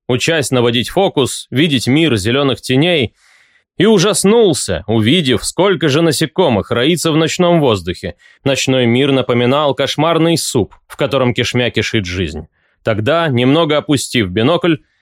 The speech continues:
я стал смотреть в чёрно-синюю ночь. Пустую, мирную и спокойную. Время шло. Я старался не заснуть, тяжко страдая от отсутствия сигарет и кофе,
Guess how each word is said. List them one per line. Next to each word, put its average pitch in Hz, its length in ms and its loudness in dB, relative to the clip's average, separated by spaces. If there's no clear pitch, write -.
я 214 200 0
стал 196 300 0
смотреть 156 640 0
в - 60 -16
чёрно-синюю 131 800 0
ночь. 90 420 -4
Пустую, 170 680 0
мирную 120 600 0
и 113 100 0
спокойную. 69 800 -4
Время 151 400 0
шло. 90 400 -2
Я 127 140 0
старался 135 480 0
не 135 100 2
заснуть, 139 640 0
тяжко 120 360 -4
страдая 117 580 -2
от 101 100 -2
отсутствия 131 560 -2
сигарет 131 540 0
и 120 80 0
кофе, 147 420 -2